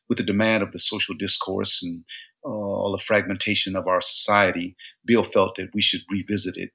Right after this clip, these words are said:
And after some convincing, I said, "Okay." And I just had to find a proper home. And here comes the Manhattan Theater Club saying, "Come here."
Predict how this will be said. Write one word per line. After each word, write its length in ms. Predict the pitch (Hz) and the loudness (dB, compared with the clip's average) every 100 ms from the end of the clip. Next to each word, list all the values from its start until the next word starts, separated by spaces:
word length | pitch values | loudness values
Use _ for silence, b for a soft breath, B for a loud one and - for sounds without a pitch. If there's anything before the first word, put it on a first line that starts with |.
| _ - | _ -12
And 340 | 90 87 87 - | -8 -8 -8 -4
after 220 | - - | -2 0
some 160 | - 92 | -2 -2
convincing, 720 | 98 82 95 92 87 85 82 b b - | -6 -4 -2 -2 -2 -6 -8 b b -4
I 40 | 98 | 0
said, 220 | - - | 2 2
"Okay." 280 | 90 - 90 | 2 0 0
And 100 | 85 | 0
I 40 | |
just 140 | 82 - | -2 -2
had 120 | 90 | -4
to 40 | |
find 280 | - 90 85 | -4 -6 -6
a 20 | |
proper 300 | - 90 87 | -2 -2 -2
home. 320 | 87 92 85 | -4 -2 -2
And 120 | 85 80 | -4 -6
here 120 | 92 | -8
comes 220 | - 82 | -6 -6
the 100 | 82 | -4
Manhattan 360 | 87 85 87 85 | -4 -4 -8 -6
Theater 180 | 98 92 | -4 -4
Club 280 | - 92 - | -4 -4 -2
saying, 220 | 90 87 | -4 -6
"Come 160 | - 92 | -8 -6
here." 220 | 92 | -6